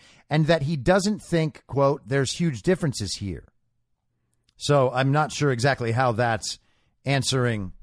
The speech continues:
Chris Wallace's question. But then again, Chris Wallace asked him the sort of question that Francis Collins is not gonna wanna answer.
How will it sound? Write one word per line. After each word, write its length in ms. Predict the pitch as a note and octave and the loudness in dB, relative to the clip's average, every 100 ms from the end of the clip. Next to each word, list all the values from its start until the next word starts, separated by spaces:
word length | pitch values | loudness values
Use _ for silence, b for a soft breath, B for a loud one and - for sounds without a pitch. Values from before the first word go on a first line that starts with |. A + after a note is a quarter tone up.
| - - _ - - | -20 -20 _ -20 -2
Chris 240 | D#3+ D#3 | 2 4
Wallace's 400 | C#3+ D3+ C3 G#2 | 6 4 4 0
question. 420 | - C3+ A#2 A#2+ A2+ | 0 0 0 -2 2
But 320 | F3+ E3+ - | 2 0 -4
then 140 | D#3 | -4
again, 380 | D3 D#3 B2+ - _ | 0 0 -2 -6 _
Chris 180 | D#3+ C#3 | -2 2
Wallace 280 | D3+ C#3+ B2+ | 4 4 4
asked 320 | C3+ C#3 - | 2 2 0
him 200 | C3+ B2 _ _ _ _ - | -6 -6 _ _ _ _ -4
the 80 | |
sort 240 | D#3 A#3 A#3 | 2 6 6
of 80 | C#3+ | 4
question 320 | E3+ D3+ D3+ | 2 2 0
that 160 | D3 | -2
Francis 460 | - D3+ C3 B2 - - | 0 0 0 -2 -2 -4
Collins 340 | C#3 C3 B2+ | 0 2 2
is 100 | A2 | 0
not 200 | B2+ A#2+ | 0 0
gonna 140 | B2 A#2+ | 0 0
wanna 240 | A#2 A2+ | 0 -2
answer. 420 | G#2+ A#2+ G2 - | -2 -2 -4 -10